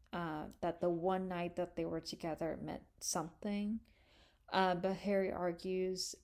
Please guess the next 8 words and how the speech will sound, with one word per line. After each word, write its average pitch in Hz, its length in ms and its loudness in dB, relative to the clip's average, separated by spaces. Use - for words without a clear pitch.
uh, 170 280 0
that 180 120 0
not 175 240 -2
everything 196 640 0
has 180 380 -2
to 202 60 -6
mean 196 300 -2
something. 214 760 -4